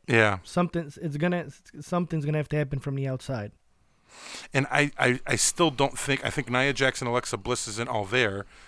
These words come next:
Speaker 1: Um, I, I, they gotta put the strap on Nia Jax eventually too. So do you think at Mania when they, they do the three-way, do you think they're gonna put it on, on, on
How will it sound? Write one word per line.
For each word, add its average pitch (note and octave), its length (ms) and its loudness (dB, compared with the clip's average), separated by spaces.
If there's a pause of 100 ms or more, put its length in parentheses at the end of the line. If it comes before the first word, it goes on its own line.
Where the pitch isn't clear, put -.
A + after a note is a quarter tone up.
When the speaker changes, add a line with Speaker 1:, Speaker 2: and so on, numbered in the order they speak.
(220)
Speaker 1:
Um, G#2+ 380 4
I, A#2+ 200 -8
I, B2+ 220 -2 (180)
they D3 180 6
gotta F#3+ 200 6
put - 140 2
the - 60 -4
strap - 320 0
on C3+ 80 8
Nia C3+ 200 4
Jax E3+ 340 0
eventually B2+ 400 0
too. G3 340 -2 (680)
So - 140 4
do B2+ 100 2
you C#3+ 80 8
think D3 220 2
at C3+ 100 2
Mania C#3+ 400 6
when C#3+ 140 4
they, C3 200 2 (280)
they B2 140 6
do B2 220 4
the A#2+ 100 4
three-way, C#3 840 0
do A#2+ 160 -4
you A#2 60 2
think - 420 -2 (300)
they're C3+ 100 4
gonna B2+ 160 2
put - 140 2
it C3+ 80 4
on, A#2+ 360 2
on, A2+ 560 -2
on G#2+ 100 2